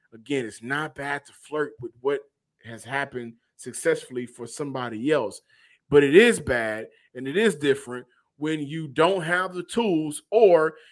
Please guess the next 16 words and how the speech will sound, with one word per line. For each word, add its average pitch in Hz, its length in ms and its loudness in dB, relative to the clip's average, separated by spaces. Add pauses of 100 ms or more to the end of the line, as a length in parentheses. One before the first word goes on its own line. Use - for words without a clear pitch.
(120)
you 160 160 -10
do 165 240 -6
not 180 380 0
coach 180 520 -2
to 208 160 -2
the 151 100 -6
strengths - 680 -4
of 139 140 -8
what 151 320 -2 (280)
you 147 140 -12
have 139 460 -6
on 185 160 -2
your 175 180 0
roster 143 500 -2
to - 180 -20
create 147 600 -2